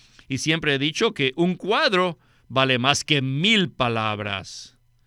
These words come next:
En el Nuevo Testamento solo podemos ver cosas de manera ambigua, pero con la ayuda de los cuadros del Antiguo Testamento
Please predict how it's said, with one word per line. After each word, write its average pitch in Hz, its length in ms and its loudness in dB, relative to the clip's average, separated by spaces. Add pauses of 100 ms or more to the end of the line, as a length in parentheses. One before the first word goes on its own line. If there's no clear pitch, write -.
(600)
En 175 160 -2
el 185 120 2
Nuevo 285 240 -2
Testamento 180 680 2
solo 180 280 2
podemos 165 400 2
ver 160 200 0
cosas 160 400 0
de 139 100 0
manera 135 420 0
ambigua, 117 800 -2 (360)
pero 165 260 6
con 147 260 2
la 135 120 4
ayuda 202 480 0
de 180 100 2
los 147 220 0
cuadros 170 480 0
del 139 140 0
Antiguo 143 440 -2
Testamento 127 920 -2